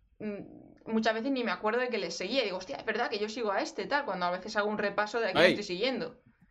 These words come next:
Speaker 2: A mí me ha pasado eso, a mí me ha pasado eso de que yo seguí una marca porque me encantó, una persona, y después ya no la veo más y digo,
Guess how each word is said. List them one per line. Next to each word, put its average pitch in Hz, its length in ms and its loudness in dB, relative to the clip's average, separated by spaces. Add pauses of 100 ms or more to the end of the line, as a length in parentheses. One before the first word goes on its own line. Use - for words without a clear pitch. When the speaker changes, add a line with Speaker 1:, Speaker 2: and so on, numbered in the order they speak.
(760)
Speaker 2:
A 131 100 4
mí 139 140 6
me 202 80 6
ha - 20 2
pasado 185 320 8
eso, 202 260 4
a 135 60 0
mí 131 80 0
me 160 60 -2
ha - 20 -2
pasado 160 280 4
eso 170 140 2
de 156 120 2
que 131 120 2
yo 131 440 8 (880)
seguí 123 260 2
una 139 160 6
marca 147 280 6
porque 123 200 2
me 107 60 0
encantó, 98 420 2
una 120 200 2
persona, 131 340 -2
y 135 40 -2
después 117 360 0 (420)
ya 120 220 4
no 139 100 4
la 131 80 10
veo 117 180 8
más 135 380 2
y 110 100 -10
digo, 110 560 0